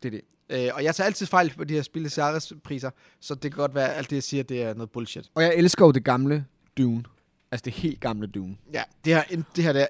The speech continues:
Speaker 1: Og,
Speaker 2: intet
Speaker 1: nej,
Speaker 2: at
Speaker 1: det
Speaker 2: gøre
Speaker 1: ved jeg
Speaker 2: med.
Speaker 1: nemlig godt, og det er derfor, jeg synes lidt, det, det er derfor, jeg ikke
Speaker 2: Ja.
Speaker 1: rigtig har lyst til at spille det. Fordi jeg vil hellere bare spille Dune.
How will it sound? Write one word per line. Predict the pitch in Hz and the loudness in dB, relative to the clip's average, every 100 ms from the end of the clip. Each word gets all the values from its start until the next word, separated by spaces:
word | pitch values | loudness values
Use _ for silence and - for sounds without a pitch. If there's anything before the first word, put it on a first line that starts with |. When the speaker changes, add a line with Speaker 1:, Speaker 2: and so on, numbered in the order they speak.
| - | 4
Speaker 1:
Og, | |
Speaker 2:
intet | 170 139 | 2 4
Speaker 1:
nej, | 180 | 4
Speaker 2:
at | 180 | 6
Speaker 1:
det | |
Speaker 2:
gøre | 190 | 6
Speaker 1:
ved | |
jeg | 180 | 6
Speaker 2:
med. | |
Speaker 1:
nemlig | 165 | 4
godt, | 151 156 | 4 2
og | 156 | 0
det | 156 | 2
er | 170 | 2
derfor, | 160 160 | 4 2
jeg | 143 | 2
synes | 165 - | -2 0
lidt, | 156 - | -2 0
det, | 151 131 120 113 110 | 0 2 2 0 -4
det | |
er | 127 | -2
derfor, | 131 123 | -2 -2
jeg | 110 | -4
ikke | - - - - - | -6 -20 -20 -20 -16
Speaker 2:
Ja. | 113 90 _ _ _ _ _ - - | -16 -16 _ _ _ _ _ -14 -6
Speaker 1:
rigtig | 147 233 | -4 2
har | 214 | 2
lyst | 208 | 2
til | |
at | 214 | -2
spille | - 202 202 | 0 0 2
det. | 190 175 _ | -2 -6 _
Fordi | - 151 | 0 4
jeg | |
vil | 139 | 6
hellere | 143 175 170 | 8 8 8
bare | 143 | 4
spille | - 143 113 | 2 -2 -2
Dune. | 117 113 | 0 -2